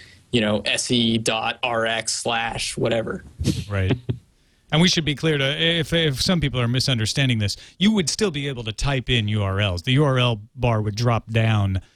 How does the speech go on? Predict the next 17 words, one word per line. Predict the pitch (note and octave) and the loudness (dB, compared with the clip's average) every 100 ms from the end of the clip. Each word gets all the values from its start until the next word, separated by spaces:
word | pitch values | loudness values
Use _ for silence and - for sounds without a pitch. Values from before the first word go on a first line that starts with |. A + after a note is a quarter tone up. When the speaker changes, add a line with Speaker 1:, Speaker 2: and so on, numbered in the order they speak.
| _ | _
Speaker 2:
when | - A#2 | 0 2
you | A#2 | 4
go | A#2+ G#2+ | 4 2
and | G2+ | 0
highlight | A#2+ G#2+ G2 F#2+ - _ - | 0 2 2 0 -4 _ -10
a | |
tab, | - C3 G#2+ E2+ E2+ - | 0 2 2 0 -6 -2
and | C3 | 2
you'd | C3+ | 4
be | A#2 | 2
able | G2 | 0
to | F#2 | -2
type | B2+ G#2 | 0 0
stuff | - F#2 - | -2 -4 -4
in. | G2+ | -2
It's | F#2 - | -2 0
not, | A2 | -2